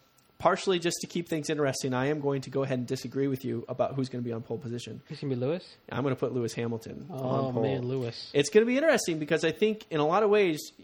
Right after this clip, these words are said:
Speaker 1: you have it right. You know, Ferrari's been working on their car for quite a long time. They've stopped developing, uh, this one a while ago. Uh, Alonso's,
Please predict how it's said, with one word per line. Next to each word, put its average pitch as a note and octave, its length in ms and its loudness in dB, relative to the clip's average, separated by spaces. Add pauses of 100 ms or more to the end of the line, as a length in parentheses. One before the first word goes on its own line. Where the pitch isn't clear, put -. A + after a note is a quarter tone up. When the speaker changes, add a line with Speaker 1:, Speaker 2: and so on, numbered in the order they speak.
Speaker 1:
you D3+ 160 -4
have E3 180 2
it D3+ 120 2
right. D3+ 300 0 (280)
You C#3+ 160 -2
know, B2 240 2 (180)
Ferrari's D3+ 520 4
been C#3+ 180 -2
working D3+ 280 2
on C#3 160 0
their C3+ 120 0
car C3 400 2
for - 140 -10
quite C3 240 4
a D3 40 0
long C#3 220 0
time. B2+ 420 -4 (760)
They've G#3+ 220 0
stopped C#3+ 320 0
developing, C3+ 640 2
uh, B2 160 -2
this C3 240 0
one B2 100 -2
a A#2 40 -2
while A#2+ 240 0
ago. A2 300 -2 (460)
Uh, A#2 220 0 (160)
Alonso's, D3 800 4